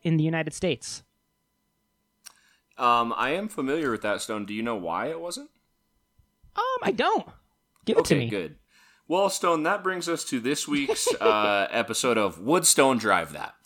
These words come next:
Speaker 1: Oh.
Speaker 2: Now, Stone, I knew you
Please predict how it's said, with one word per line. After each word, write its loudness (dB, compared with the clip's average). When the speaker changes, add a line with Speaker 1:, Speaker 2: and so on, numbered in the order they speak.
Speaker 1:
Oh. -6
Speaker 2:
Now, 10
Stone, 8
I 10
knew 2
you 0